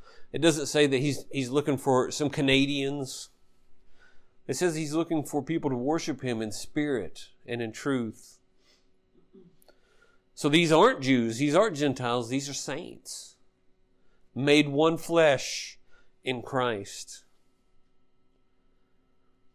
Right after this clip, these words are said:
Paul finishes up in verse eighteen <clears throat> to say, "For through him we both have access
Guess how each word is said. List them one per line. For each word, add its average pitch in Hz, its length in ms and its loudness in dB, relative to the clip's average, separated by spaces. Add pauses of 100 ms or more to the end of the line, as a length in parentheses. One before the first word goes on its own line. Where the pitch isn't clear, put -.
(1800)
Paul 180 220 8
finishes 180 480 2
up 160 200 4
in 165 120 2
verse 156 300 4
eighteen 170 720 0 (120)
<clears throat> 196 460 0
to 151 100 -4
say, 147 460 2 (300)
"For 170 180 8
through 226 520 4
him 220 600 4
we 165 180 4
both 185 500 8
have 175 280 6
access 170 1000 2